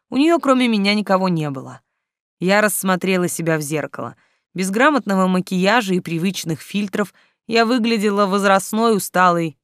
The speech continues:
тёткой. Зрители канала вряд ли узнали бы меня на улице. Паша во время моего экскурса в прошлое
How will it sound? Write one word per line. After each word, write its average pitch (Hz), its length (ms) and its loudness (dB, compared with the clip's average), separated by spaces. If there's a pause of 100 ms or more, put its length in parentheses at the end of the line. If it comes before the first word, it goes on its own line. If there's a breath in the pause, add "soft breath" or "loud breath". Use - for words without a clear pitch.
тёткой. - 520 -8 (520)
Зрители 208 460 0
канала 190 460 2
вряд 196 340 2
ли 156 80 -4
узнали 160 400 -2
бы 156 140 -2
меня 156 240 -4
на 156 160 -2
улице. 147 460 -8 (580)
Паша 226 320 0
во 190 100 4
время 208 260 2
моего 185 400 0
экскурса 165 720 -4
в - 80 -18
прошлое 208 540 -2